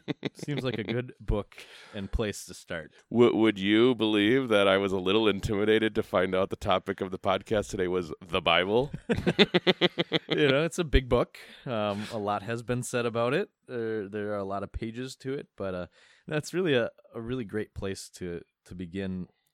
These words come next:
Speaker 2: um, diving in here to just really grasp the Bible. Um, while it's, you know, it's, it's one of the,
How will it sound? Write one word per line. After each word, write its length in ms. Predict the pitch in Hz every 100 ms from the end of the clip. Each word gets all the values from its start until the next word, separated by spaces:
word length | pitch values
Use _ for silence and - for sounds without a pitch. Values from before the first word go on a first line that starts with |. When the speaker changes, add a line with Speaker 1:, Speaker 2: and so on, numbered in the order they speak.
| -
Speaker 2:
um, 380 | 82 78 80 - -
diving 380 | 95 90 90 90
in 180 | 87 90
here 320 | 90 82 80 -
to 120 | 95
just 220 | 92 107 -
really 180 | 98 92
grasp 460 | 80 87 92 - _ _ _ _ _ _ _ _
the 100 | 156
Bible. 540 | 123 117 175 95 71 -
Um, 400 | 104 104 95 - _
while 420 | - 117 117 131
it's, 360 | 139 117 - - _
you 100 | 127
know, 140 | 123
it's, 180 | 127 -
it's 200 | 131 120
one 180 | 123 131
of 60 | 120
the, 300 | 117 104